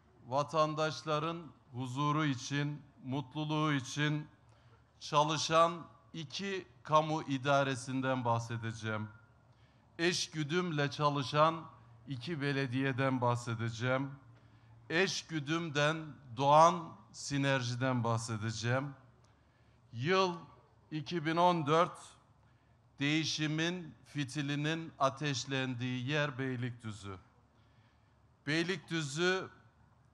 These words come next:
yerel seçim sonuçlarıyla sadece el değiştirmedi,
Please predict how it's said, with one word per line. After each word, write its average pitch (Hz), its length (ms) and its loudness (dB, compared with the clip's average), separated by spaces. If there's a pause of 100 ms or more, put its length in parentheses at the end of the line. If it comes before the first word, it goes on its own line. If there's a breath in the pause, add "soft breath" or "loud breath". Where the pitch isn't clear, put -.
(100)
yerel 165 440 2
seçim 156 680 -4
sonuçlarıyla 156 1040 2
sadece 156 680 2
el 147 320 -2
değiştirmedi, 143 1040 -2